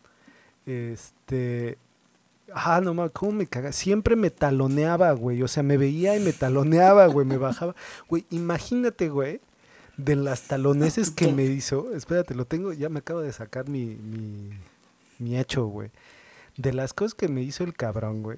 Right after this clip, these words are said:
Speaker 1: Una vez iba a la, a la tiendita de la esquina, güey.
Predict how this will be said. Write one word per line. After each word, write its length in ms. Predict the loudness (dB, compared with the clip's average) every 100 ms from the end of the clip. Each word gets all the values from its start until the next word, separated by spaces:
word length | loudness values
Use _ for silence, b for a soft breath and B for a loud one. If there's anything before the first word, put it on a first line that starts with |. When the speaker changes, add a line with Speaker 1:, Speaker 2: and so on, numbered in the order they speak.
| -8
Speaker 1:
Una 240 | -4 0
vez 300 | 0 0 -4 _ _ _ _ _ _ _ _ -20 -8
iba 240 | 0 2 4
a 40 |
la, 220 | 2 -2
a 100 | -6
la 180 | -6 -8
tiendita 480 | -6 -6 -6 -4 -4
de 80 | -4
la 80 | -8
esquina, 440 | -8 -4 -4 -4
güey. 260 | -6 -8